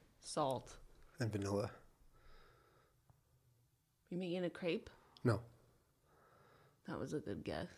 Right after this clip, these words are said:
Speaker 2: That was a good guess. There's so, there's literally so many guesses with this set of ingredients. Can I read you some of the me-,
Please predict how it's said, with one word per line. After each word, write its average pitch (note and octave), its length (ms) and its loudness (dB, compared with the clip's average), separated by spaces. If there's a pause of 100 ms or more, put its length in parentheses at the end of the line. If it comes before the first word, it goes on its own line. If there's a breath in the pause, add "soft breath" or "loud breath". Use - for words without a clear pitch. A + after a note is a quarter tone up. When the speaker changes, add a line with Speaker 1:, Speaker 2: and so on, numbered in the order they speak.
Speaker 2:
That B2 100 12
was A#2 160 12
a G#2+ 40 10
good G2+ 160 0
guess. F#2 240 6
There's C#3 200 12
so, C#3+ 280 12
there's C#3 200 12
literally C#3 220 12
so A#2+ 160 12
many A2+ 160 12
guesses G#2 360 8
with G#2 140 8
this G#2 140 8
set G#2 140 6
of G2+ 80 4
ingredients. G#2+ 520 0 (580 soft breath)
Can B2 120 12
I A#2+ 40 12
read A#2 160 12
you A2 100 10
some A2 140 8
of G#2+ 60 8
the G2+ 60 6
me-, G2 100 4